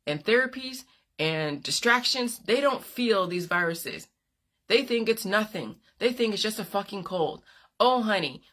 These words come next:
when you're taking on microbes, and when people say, "Well, I haven't, I haven't had any kind of infection at all since this. I don't think we need a, a, a therapy or this. I've been doing all my little therapies, my own little, you know, tea tree oil and other shit," right?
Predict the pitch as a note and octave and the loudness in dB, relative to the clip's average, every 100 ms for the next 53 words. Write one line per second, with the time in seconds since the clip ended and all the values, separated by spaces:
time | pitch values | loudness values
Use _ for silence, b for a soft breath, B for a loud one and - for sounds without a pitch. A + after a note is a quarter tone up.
0 | - E3+ B3+ C#4+ C#4 C4 A#3+ A3 F#3+ F3+ | -10 -4 -2 -2 -4 -2 0 0 2 2
1 | G3 A3 A3+ A3+ - - _ _ _ _ | 2 -2 -4 -6 -12 -20 _ _ _ _
2 | _ - G3+ A#3+ B3 B3 A#3 A3+ B3 D4+ | _ 0 0 0 2 6 8 8 8 6
3 | C#4+ B3+ C4+ D#4 C4 A#3 A3 G#3+ A3 G3+ | 6 6 6 4 2 2 2 0 -2 -2
4 | G3 G#3 G#3 G3+ G3 G3 G#3 G3 F#3+ G3 | -2 -2 -2 0 4 4 2 -6 -8 0
5 | F#3 A#3+ C#4 G#3+ A3 G#3 G3+ F#3+ F3 F3 | 4 4 2 -2 -6 -4 -4 -4 -4 -4
6 | - E3 F3 - - F3 F#3 F#3+ F#3 F#3+ | -2 -2 -4 -6 -6 -4 0 0 0 -2
7 | F3 F3 F3 B3 B3+ G#3+ F#3+ F#3+ G3+ G#3 | -2 0 2 2 2 -2 0 0 2 0
8 | G#3+ G#3+ A#3+ B3+ A3 D#3+ D#3 E3+ G3 G#3 | 0 -2 -2 -2 -2 -6 -4 -2 -2 -2
9 | G#3 G#3 G#3 G#3 F3+ D#3+ - B3+ A#3+ F#3+ | -2 -2 -2 -2 -4 -4 -6 -8 -4 2
10 | F#3 F3 D3+ D3+ D3+ - - B2+ E3 - | 2 4 2 0 -2 -2 -4 0 0 -2